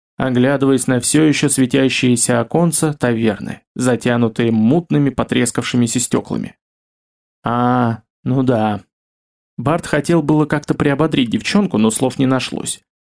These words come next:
Он постоял неловко, переминаясь с ноги на ногу. Заслышав шаги на крыльце таверны, поспешно подхватил свое лукошко с мухоморами.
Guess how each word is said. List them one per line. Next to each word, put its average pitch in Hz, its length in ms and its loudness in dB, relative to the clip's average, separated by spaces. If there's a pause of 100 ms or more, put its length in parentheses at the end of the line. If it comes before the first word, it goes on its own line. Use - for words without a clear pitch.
(300)
Он 233 220 0
постоял 170 480 0
неловко, 147 500 2
переминаясь 123 640 0
с - 100 -2
ноги 131 260 0
на 143 220 2
ногу. 98 360 -6 (540)
Заслышав 127 640 0
шаги 143 380 0
на 120 100 2
крыльце 123 400 0
таверны, 190 640 2 (240)
поспешно 202 560 0
подхватил 160 500 -2
свое 123 300 2
лукошко 120 460 0
с - 100 -2
мухоморами. 151 680 0